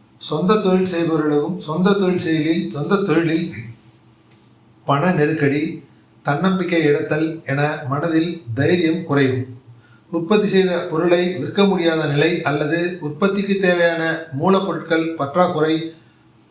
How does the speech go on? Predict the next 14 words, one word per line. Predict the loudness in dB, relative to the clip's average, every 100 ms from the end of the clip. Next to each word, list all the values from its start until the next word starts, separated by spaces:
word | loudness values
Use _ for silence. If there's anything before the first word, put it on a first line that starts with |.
| _ _ _ _ -4
பற்றாக்குறையால் | 2 2 2 2 2 2 0
தொழிலை | 0 2 2 0 -2
நடத்த | 0 0 0
முடியாத | 2 2 2 0
நிலை, | 0 0 0 -4 -10 _ _ _
தொழிலாளர்களால் | 2 4 6 4 2 2 0 0 0
பிரச்சனை | -2 0 -4 -2
என | -2 -2
பல | -4 -2 2 2
வகையிலும் | 2 2 4 2 -2 -6
சொந்த | -4 -2 -2
தொழில் | 0 0 0
செய்பவர்களுக்கு | -2 -2 0 0 2 2 2
இந்த | -2 -4